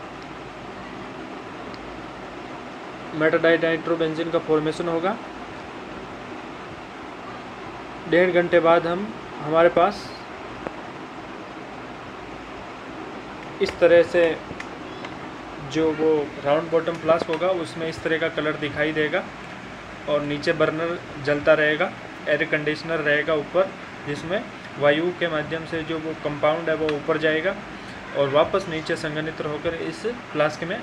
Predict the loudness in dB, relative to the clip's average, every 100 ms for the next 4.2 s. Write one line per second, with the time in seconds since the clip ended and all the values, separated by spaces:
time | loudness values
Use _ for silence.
0 | 2 4 4 2 -2 -8 -12 -12 -12 -10
1 | -6 -6 0 2 2 0 -4 0 2 4
2 | 4 4 6 4 4 2 2 2 2 2
3 | 0 -8 -14 -14 -10 -4 -2 -2 -4 -2
4 | 2 2